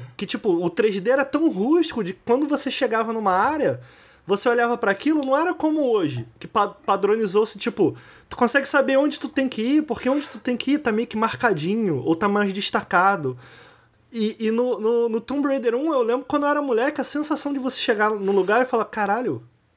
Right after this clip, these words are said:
o que que eu vou fazer aqui?" E tu começava a testar, tu começava a pular de um lado pro outro e tal. Tu tinha que contar passo. Então, tipo, "Porra, vou dar dois passos pra trás aqui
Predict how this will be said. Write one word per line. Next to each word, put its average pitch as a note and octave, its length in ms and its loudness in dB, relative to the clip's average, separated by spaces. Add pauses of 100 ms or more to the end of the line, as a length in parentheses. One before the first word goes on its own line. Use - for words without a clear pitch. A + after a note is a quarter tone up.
o D3 100 -6
que G#3 120 -4
que A3+ 80 -6
eu A#3+ 40 0
vou B3 100 -2
fazer C#4+ 220 0
aqui?" D4 300 0 (400)
E A#3 100 -4
tu D#4+ 120 0
começava E4 360 2
a - 20 -4
testar, E4 400 0
tu E4 100 -8
começava B3+ 320 0
a C4+ 40 -4
pular C#4 280 0
de C4+ 80 -4
um C4 80 -2
lado C4 240 0
pro - 140 -4
outro C4+ 200 2
e - 40 -10
tal. C4+ 240 2 (480)
Tu B3 80 0
tinha D4 160 0
que D4+ 80 -10
contar D4 320 2
passo. D4 600 0
Então, E3 200 0
tipo, A3 240 -10
"Porra, G3 200 2
vou E3 140 4
dar E3+ 140 4
dois F3 280 2
passos - 320 0
pra G#3+ 180 -4
trás G3 300 0
aqui F#3+ 320 -4